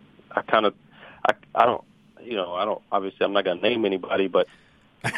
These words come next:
Speaker 1: uh, some of the <laughs> stuff that I write about in the, you know, in Focus or Breakthrough is about people that, uh,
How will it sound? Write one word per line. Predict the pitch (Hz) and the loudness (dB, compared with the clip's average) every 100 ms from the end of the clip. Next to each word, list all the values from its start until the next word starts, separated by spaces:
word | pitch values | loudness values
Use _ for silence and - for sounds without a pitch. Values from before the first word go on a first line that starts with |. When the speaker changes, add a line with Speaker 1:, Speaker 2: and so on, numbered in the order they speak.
| - - - 139 | -8 -12 -10 -2
Speaker 1:
uh, | 101 98 95 - | 2 2 0 0
some | 127 120 | 2 2
of | |
the | 117 - | -2 -4
<laughs> | - | -2
stuff | - - - | -2 -2 -2
that | 110 | 2
I | 113 - | 2 0
write | 127 117 117 | -2 0 0
about | 104 107 104 104 | 0 2 2 -2
in | |
the, | 104 101 101 90 101 | -4 -6 -10 -14 -18
you | 104 104 | -12 -10
know, | 98 98 | -8 -10
in | 98 - | -10 0
Focus | 120 117 110 107 - - | 0 0 -4 -6 -6 -4
or | 98 | -4
Breakthrough | 95 110 113 - 107 101 | 0 2 2 -2 -4 -2
is | 95 | -2
about | 95 110 110 - _ - _ - | 2 2 2 0 _ -20 _ -6
people | 135 135 120 | -4 -2 0
that, | 113 107 _ _ _ - - | 2 0 _ _ _ -20 -8
uh, | 101 101 101 101 95 | -4 0 0 0 -2